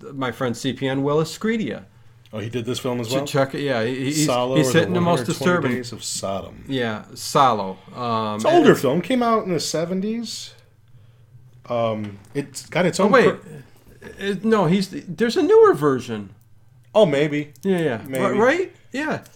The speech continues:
Speaker 1: T-,
Speaker 2: But
Speaker 1: put, put it down below. Yeah, it's the newer version that,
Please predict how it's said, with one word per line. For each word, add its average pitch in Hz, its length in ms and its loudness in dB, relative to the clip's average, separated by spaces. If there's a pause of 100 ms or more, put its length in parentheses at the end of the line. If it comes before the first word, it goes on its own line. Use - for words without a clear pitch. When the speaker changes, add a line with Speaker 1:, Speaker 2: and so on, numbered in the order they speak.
(120)
Speaker 1:
T-, 247 80 2
Speaker 2:
But 226 120 4
Speaker 1:
put, 240 140 0
put 269 180 2
it 269 60 -8
down 277 180 6
below. 349 200 -4
Yeah, 262 200 0
it's 175 180 -6
the 226 100 0
newer 285 300 2
version 135 420 -4
that, 123 280 -6